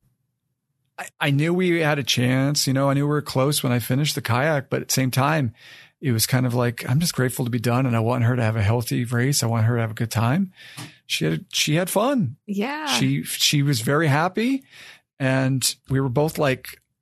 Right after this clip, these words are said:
Speaker 1: "We won? What?"
Speaker 2: Yeah.
Speaker 1: <laughs>
Speaker 2: It's crazy, but awesome.
Speaker 1: Yeah. It, but of course, you know how it is where they always want to take your photo right at the worst part.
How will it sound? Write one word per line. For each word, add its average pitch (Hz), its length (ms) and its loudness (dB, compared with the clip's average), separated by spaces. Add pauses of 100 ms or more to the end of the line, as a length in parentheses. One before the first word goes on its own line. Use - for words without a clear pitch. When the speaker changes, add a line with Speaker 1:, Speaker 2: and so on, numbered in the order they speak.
(520)
Speaker 1:
"We 135 160 0
won? 139 380 2 (200)
What?" 285 380 0
Speaker 2:
Yeah. 285 840 2
Speaker 1:
<laughs> - 260 -4 (1700)
Speaker 2:
It's - 240 -2
crazy, 302 760 0
but 269 200 0
awesome. 214 720 -2 (880)
Speaker 1:
Yeah. 180 460 -2 (180)
It, 185 300 -2
but 190 120 0
of 180 60 -4
course, 220 320 0
you 202 80 -2
know 190 160 2
how 139 200 2
it 135 80 0
is 123 340 0
where 127 380 0
they 143 180 0
always 151 260 0
want 135 140 0
to 127 60 -2
take 139 260 0
your 123 160 2
photo 120 800 0 (1120)
right 151 280 0
at 139 100 -4
the 135 100 0
worst 123 340 0
part. - 420 -2